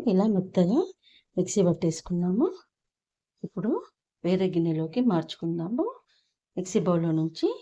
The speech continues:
కలుపుకున్న గిన్నెలోకి వేసుకోవాలి. తర్వాత మనకు పప్పు మిగిల్చుకున్నాం కదండి, అది పొడిపప్పే, ఇందులో సగం వేసేస్తున్నాను. ఇంకొక సగం కచ్చా పచ్చా మిక్సీ పట్టాలి.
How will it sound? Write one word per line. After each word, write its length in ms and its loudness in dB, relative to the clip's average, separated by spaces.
కలుపుకున్న 360 -4
గిన్నెలోకి 440 -2
వేసుకోవాలి. 600 -6
తర్వాత 400 -2
మనకు 320 -6
పప్పు 180 -2
మిగిల్చుకున్నాం 680 0
కదండి, 400 0
అది 180 2
పొడిపప్పే, 540 2
ఇందులో 280 4
సగం 340 4
వేసేస్తున్నాను. 760 -2
ఇంకొక 300 2
సగం 300 2
కచ్చా 280 2
పచ్చా 340 2
మిక్సీ 320 0
పట్టాలి. 420 -4